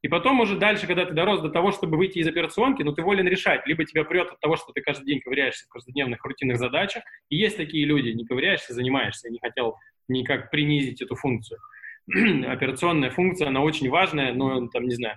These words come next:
например, моя, это не очень сильная сторона, но все равно какое-то время мне нужно было этим заниматься. И дальше ты волен решать, либо ты занимаешься визионерством и развитием продукта как продукта,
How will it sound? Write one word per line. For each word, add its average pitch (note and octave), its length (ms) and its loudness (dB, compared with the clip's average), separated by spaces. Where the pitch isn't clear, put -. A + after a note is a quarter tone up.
например, B2 300 -2
моя, C#3 300 2
это C#3 180 -2
не D3 80 4
очень D3 240 -2
сильная B2 300 0
сторона, D3+ 440 2
но F3 160 2
все - 140 -6
равно F#3 140 2
какое-то F3+ 260 -2
время E3 260 0
мне D3 160 0
нужно F3 300 2
было D#3+ 160 2
этим D3 200 -2
заниматься. C3+ 460 -4
И D#3 80 -2
дальше G#3 300 4
ты G3+ 340 4
волен G3 300 4
решать, F3 360 2
либо F3+ 220 0
ты E3 80 -4
занимаешься E3 480 2
визионерством D#3 720 0
и C#3+ 60 2
развитием D3+ 440 0
продукта D3+ 440 0
как D3+ 200 -4
продукта, D3+ 720 0